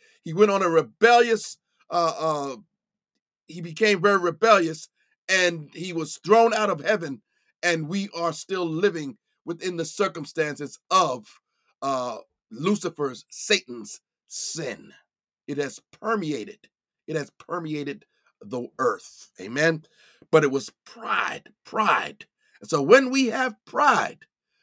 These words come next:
God will not hear us. Once again, how dare we come before the Lord touting our own, touting our own, uh, list of things that we have done, tooting our own horn,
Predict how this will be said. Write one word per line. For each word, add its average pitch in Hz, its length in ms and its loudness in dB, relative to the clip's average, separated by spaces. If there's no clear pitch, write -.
God 202 480 6
will 185 500 6
not 156 380 -4
hear 190 380 -4
us. - 300 -12
Once 180 240 -4
again, 214 280 0
how 190 280 0
dare 185 580 0
we 175 120 -12
come 196 280 -2
before 170 260 0
the 156 100 2
Lord 156 360 4
touting 196 500 4
our 180 320 0
own, 175 460 -2
touting 226 360 2
our 190 320 -4
own, 175 500 -4
uh, 147 180 -2
list 175 380 4
of 165 160 -4
things 196 300 2
that 160 180 0
we 170 180 -6
have 151 300 -4
done, 127 340 -2
tooting 269 480 -2
our 180 260 -4
own 196 380 0
horn, 170 440 2